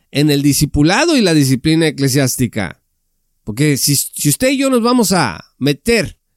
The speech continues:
en la denominada batalla cultural todos los días, agarrándonos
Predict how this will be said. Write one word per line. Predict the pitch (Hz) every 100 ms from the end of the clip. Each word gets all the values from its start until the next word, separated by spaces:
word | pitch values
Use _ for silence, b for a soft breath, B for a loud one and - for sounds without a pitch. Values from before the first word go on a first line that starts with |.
| _ _ -
en | 104 143
la | 147
denominada | 151 156 185 240
batalla | 202 165 226 208
cultural | 165 143 170 185 208 151
todos | - 214 220
los | 180 135
días, | 185 220 175 - -
agarrándonos | 104 127 147 202 247 226 180 131 -